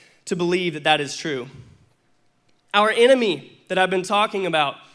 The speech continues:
he's brilliant, he is smart, he is patient.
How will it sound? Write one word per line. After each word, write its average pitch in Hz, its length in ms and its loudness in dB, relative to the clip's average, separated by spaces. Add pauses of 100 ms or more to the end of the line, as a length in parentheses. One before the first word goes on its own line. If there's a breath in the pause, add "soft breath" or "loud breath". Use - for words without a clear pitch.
(500 soft breath)
he's 196 220 -6
brilliant, 185 640 0 (720)
he 180 140 -6
is 156 100 -4
smart, 185 560 -2 (320)
he 165 160 -8
is 147 140 -6
patient. 170 640 -10